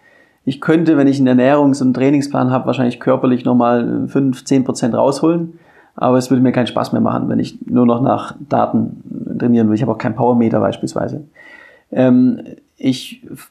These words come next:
mache nur sehr, sehr gerne Sport und, ähm, auch sehr, sehr viel und komme dadurch in eine anständige Form.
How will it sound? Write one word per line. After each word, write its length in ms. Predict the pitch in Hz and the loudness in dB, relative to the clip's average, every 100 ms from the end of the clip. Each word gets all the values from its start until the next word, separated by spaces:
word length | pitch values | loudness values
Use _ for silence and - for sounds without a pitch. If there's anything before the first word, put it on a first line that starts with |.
| _ | _
mache 320 | - 131 131 139 | -2 0 2 2
nur 120 | 127 | 2
sehr, 200 | 127 127 | 2 2
sehr 140 | 123 | 2
gerne 240 | 117 117 110 | 2 0 0
Sport 520 | - 123 180 185 - 139 - | 0 2 2 -2 -12 -20 -10
und, 540 | - 123 113 - - - | -2 0 0 -8 -20 -8
ähm, 300 | 120 123 120 | -2 0 2
auch 120 | 107 123 | 0 -2
sehr, 220 | 127 123 | 0 0
sehr 120 | 113 | 0
viel 400 | - 147 202 180 - | 0 2 2 -2 -2
und 360 | 127 123 - | 0 0 -2
komme 180 | - 120 | -2 0
dadurch 300 | 113 120 120 | 2 2 2
in 140 | 113 | 0
eine 160 | 113 107 - | -2 -4 -8
anständige 500 | - 113 117 113 120 | -6 -4 -2 -4 -4
Form. 400 | 123 117 107 | -2 -2 -2